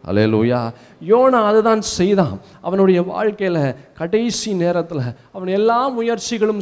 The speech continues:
செய்றான். அவன் எல்லா முயற்சிகளும் செய்றான். ஒன்றுமே அவனுக்கு கை கொடுக்கல. கடைசியில அவன் கர்த்தரை நோக்கி அவன் பார்த்தான். என் பிரியமான தேவஜனமே, கடந்த ஆண்டும் சரி, கடந்த மாதமும் சரி, நீங்க எல்லா முயற்சி செய்திருக்கலாம்,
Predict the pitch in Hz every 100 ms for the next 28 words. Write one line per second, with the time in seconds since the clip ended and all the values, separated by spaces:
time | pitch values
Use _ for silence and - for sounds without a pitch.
0 | - 170 143 110 - _ _ _ _ _
1 | _ - 180 226 285 285 269 262 - 240
2 | 226 208 190 170 104 - _ _ - 120
3 | 160 170 185 190 190 175 156 147 156 151
4 | 135 117 104 92 90 _ _ _ - 107
5 | 127 147 151 - 135 107 90 78 - _
6 | _ - 92 101 107 - 123 107 101 98
7 | - 90 90 - _ 95 90 101 95 85
8 | 87 76 - 98 95 131 131 127 123 113
9 | 117 110 107 95 90 87 78 71 _ _
10 | _ _ - 98 101 101 101 107 107 110
11 | - 113 123 123 - _ _ _ - 107
12 | 117 113 113 127 147 139 131 113 - 90
13 | 85 78 _ _ _ _ _ _ 113 113
14 | 127 147 143 147 151 - 147 139 131 123
15 | 113 107 82 80